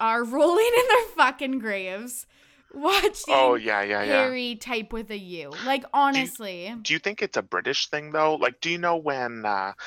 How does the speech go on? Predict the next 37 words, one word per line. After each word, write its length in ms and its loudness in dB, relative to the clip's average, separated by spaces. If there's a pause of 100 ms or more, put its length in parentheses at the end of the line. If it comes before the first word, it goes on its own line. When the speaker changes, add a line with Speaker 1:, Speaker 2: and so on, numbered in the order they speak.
(200)
Speaker 2:
I'm 120 -2
thinking 320 -6
back 360 -4
to, 120 -4
like, 260 -6 (260)
the 120 -4
Daily 400 -10
Mail 300 -4
stories 520 -8
that 140 -14
I've 180 -10
read 180 -10 (100)
with 160 -12
text 340 -14
messages 540 -18
from 360 -14 (560)
British 340 -6
people, 360 -16 (300)
and 120 -14
you 80 -10
know 120 -2
Speaker 1:
Yeah. 80 -4
Speaker 2:
how 140 2
they 180 0
always 420 0
do, 160 -8
like, 380 -6
X 300 -4
X 500 -4
on 160 2
the 180 -6
end 220 -2
of 100 -8
their 100 0
Speaker 1:
Yeah. 40 -12
Speaker 2:
text 320 -8
messages? 500 -4